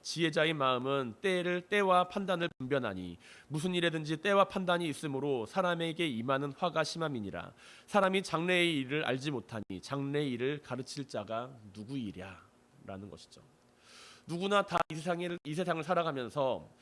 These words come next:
장래의 일을 알지 못하면서 자신의 때가 이러쿵 저러쿵 이야기를 하는 사람들이 많은데,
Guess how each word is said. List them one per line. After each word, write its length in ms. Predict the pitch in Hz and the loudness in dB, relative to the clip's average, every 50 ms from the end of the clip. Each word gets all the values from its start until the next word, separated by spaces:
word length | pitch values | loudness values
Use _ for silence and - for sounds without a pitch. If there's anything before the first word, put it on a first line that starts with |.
| - - _ | -20 -20 _
장래의 420 | - - 147 143 151 175 190 175 151 | -12 -8 -6 -6 -4 -2 -2 -2 -2
일을 160 | 143 143 165 | -2 -2 -2
알지 240 | 143 - 113 113 135 | -2 -2 -2 -6 -8
못하면서 680 | 123 107 - - 147 143 131 101 85 - - 98 80 - - _ _ | -8 -10 -8 -6 -6 -6 -6 -6 -8 -8 -10 -10 -10 -10 -16 _ _
자신의 480 | _ - - 120 - - 156 165 156 - | _ -12 -10 -10 -8 -6 -6 -8 -6 -4
때가 220 | 156 131 120 147 | -6 -4 -2 -2
이러쿵 420 | 123 107 113 123 117 - - 139 120 | -4 -2 -4 -4 -6 -6 -10 -12 -10
저러쿵 380 | - 120 110 107 - - 123 | -8 -8 -8 -8 -8 -10 -10
이야기를 360 | 101 104 120 127 127 135 131 127 | -8 -4 -4 -4 -4 -4 -6 -6
하는 160 | 127 135 131 | -6 -8 -8
사람들이 360 | 147 139 139 135 123 120 135 | -8 -8 -8 -8 -8 -8 -10
많은데, 500 | 104 - 87 95 87 85 87 113 101 92 | -10 -10 -12 -14 -14 -10 -10 -10 -10 -12